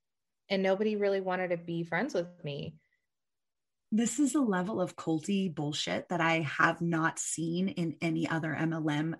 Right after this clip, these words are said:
Speaker 2: to this point with my interviews yet.
Speaker 1: <laughs>
Speaker 2: Not saying it's not gonna happen in the future, but this is, like, the first instance of, like, that classist bullshit, like,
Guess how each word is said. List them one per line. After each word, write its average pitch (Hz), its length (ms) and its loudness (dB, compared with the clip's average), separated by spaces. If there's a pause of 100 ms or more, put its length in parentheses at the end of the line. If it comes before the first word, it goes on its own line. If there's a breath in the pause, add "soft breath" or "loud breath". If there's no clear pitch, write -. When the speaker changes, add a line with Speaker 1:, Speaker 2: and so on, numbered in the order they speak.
(240)
Speaker 2:
to 175 100 -2
this 147 180 -2
point 147 400 0
with 110 160 -4
my 131 120 0
interviews - 520 -8 (540 soft breath)
yet. - 340 2
Speaker 1:
<laughs> 359 480 6
Speaker 2:
Not 277 200 10
saying 320 240 12
it's 285 120 6
not 269 160 12
gonna 240 160 6
happen 220 260 8
in 196 60 0
the 185 80 -2
future, 277 560 6 (320 soft breath)
but 185 420 8
this 196 300 2
is, 247 240 2
like, 165 220 4
the 180 120 4
first - 720 0
instance - 800 0 (100)
of, 156 280 2
like, 160 240 2
that - 240 4 (120)
classist 165 1000 2 (180)
bullshit, - 580 0
like, 156 160 0